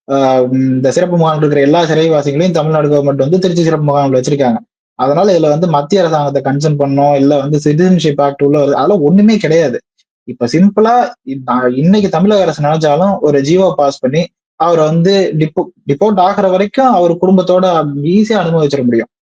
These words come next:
அதுல வந்து லீகலி எந்த சிக்கலும் கிடையாது.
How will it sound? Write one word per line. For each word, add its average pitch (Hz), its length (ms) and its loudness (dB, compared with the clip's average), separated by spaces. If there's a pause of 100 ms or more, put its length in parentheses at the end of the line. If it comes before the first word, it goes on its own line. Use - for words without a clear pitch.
(120)
அதுல 143 280 0
வந்து 156 600 2
லீகலி 185 520 2 (640)
எந்த 151 320 0
சிக்கலும் 165 320 0
கிடையாது. 147 540 0